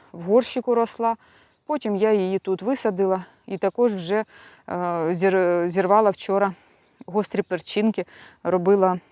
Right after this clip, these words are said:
огірочки малосольні. І тут зійшла вже зелень, також показувала вам, коли її сіяла,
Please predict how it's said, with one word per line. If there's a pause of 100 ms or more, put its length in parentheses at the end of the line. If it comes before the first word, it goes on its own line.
(840)
огірочки
малосольні. (640)
І
тут
зійшла
вже
зелень,
також
показувала
вам,
коли
її
сіяла,